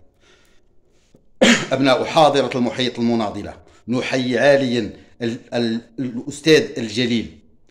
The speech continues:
عادل حسن والأستاذ المهيلي يوسف الذين يرجعهم الفضل بعد الله سبحانه وتعالى من إيصال مظلوميتنا من هنا، من آسف حاضرة المحيط المض-، آه،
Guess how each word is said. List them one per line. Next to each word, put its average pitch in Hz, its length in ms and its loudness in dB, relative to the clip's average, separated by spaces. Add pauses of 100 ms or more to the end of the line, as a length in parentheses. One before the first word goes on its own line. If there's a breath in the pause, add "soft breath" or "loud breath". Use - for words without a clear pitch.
(100)
عادل 135 360 4
حسن 104 380 -8 (440 soft breath)
والأستاذ 131 580 0 (720)
المهيلي 120 560 2 (260)
يوسف 160 420 4 (420)
الذين 123 460 0
يرجعهم 120 580 -2
الفضل 127 400 -4 (340 loud breath)
بعد 104 100 -8
الله 120 200 -2
سبحانه 120 240 -4
وتعالى 117 640 -2
من 113 340 -4
إيصال 120 540 0
مظلوميتنا 113 760 -4
من 113 140 -2
هنا، 117 640 -4
من 110 260 -4
آسف 123 400 -2
حاضرة 113 580 -2
المحيط 107 500 -8
المض-، 101 560 -12
آه، 107 340 -6